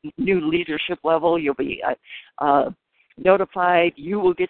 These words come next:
suggestions, what you might wanna do, you know, to help these people or all that. Um, the resource library, um, this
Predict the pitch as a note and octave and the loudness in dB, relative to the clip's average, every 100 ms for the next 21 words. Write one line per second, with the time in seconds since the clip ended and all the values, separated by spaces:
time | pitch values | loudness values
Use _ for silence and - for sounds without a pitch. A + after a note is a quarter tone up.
0 | - D#3+ D3 E3 D#3 - E3 E3 - E3 | -6 -20 -8 -6 -6 -8 -8 -8 -4 -4
1 | - E3 D3+ D#3+ - D3 D3+ D#3+ - E3+ | -4 -8 -2 -2 -2 -4 -4 -2 -6 -2
2 | D#3 D#3+ D#3 _ E3+ D#3 D3+ D#3 D3+ D#3 | 0 0 -4 _ -6 0 2 2 -2 -6
3 | E3 E3 - E3+ D#3 - D#3+ D3 D#3+ D#3 | 2 4 2 -8 -14 -6 -6 -4 -2 0
4 | C#3+ A#2 C#3+ C#3 C#3+ - _ - - - | 0 0 -2 -4 -6 -8 _ -20 -20 -20
5 | _ _ C#3+ D3 C#3+ C#3 - _ _ _ | _ _ 0 2 0 -2 -10 _ _ _
6 | _ _ _ _ _ - E3+ G3+ A#3 - | _ _ _ _ _ -4 -2 0 -4 -2
7 | G3+ F3+ - E3+ D#3+ D#3+ D3+ D#3+ D#3+ E3+ | 0 0 -2 -4 -2 -2 0 2 2 2
8 | E3+ A3+ - - D#3 D#3 D3+ D3+ _ _ | -2 -10 -14 -6 0 2 0 -4 _ _
9 | _ _ - _ _ _ _ _ - C4 | _ _ -20 _ _ _ _ _ -4 -4